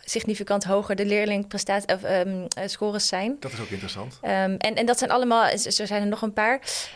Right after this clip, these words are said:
Speaker 1: Ehm, en dat zijn allemaal, ehm, eh, ja, die zijn significant van invloed op die scores die leerlingen geven.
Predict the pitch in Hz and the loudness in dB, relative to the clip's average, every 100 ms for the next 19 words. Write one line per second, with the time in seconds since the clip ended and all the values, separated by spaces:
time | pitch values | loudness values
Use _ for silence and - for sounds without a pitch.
0 | - - 202 202 196 214 220 226 - 247 | -10 0 2 2 0 2 2 2 2 4
1 | 247 220 214 214 202 - _ _ - 202 | 6 6 6 2 -2 -14 _ _ -2 2
2 | 196 190 185 180 190 - _ _ - - | 4 4 2 -2 -8 -14 _ _ -10 -4
3 | 95 - - - 202 - 190 175 147 196 | -2 0 0 0 0 0 -4 -4 -4 -2
4 | 185 175 170 165 185 175 180 180 175 226 | -4 0 0 0 -2 -2 -4 -6 -2 0
5 | 247 240 233 254 247 240 240 247 294 | 0 2 2 4 2 2 2 2 2